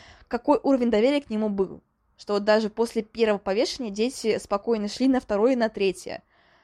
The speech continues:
Это, ну, максимальный уровень доверия к Сливко, то есть насколько вот он психопат, насколько он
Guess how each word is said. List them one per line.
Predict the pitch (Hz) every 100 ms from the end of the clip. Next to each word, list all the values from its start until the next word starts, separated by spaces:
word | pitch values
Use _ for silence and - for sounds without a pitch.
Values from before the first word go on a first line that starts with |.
| _ _ _ _
Это, | 202 220 220 208 196 196 190 190
ну, | 208 208
максимальный | 208 214 - 240 233 214 208 202 190
уровень | 190 190 190 185
доверия | 190 185 180
к | -
Сливко, | - 185 - 220 247
то | -
есть | 190 -
насколько | 190 214 214
вот | 196
он | 196 185
психопат, | - - 208 190 - 262 247
насколько | 208 - 208 208
он | 208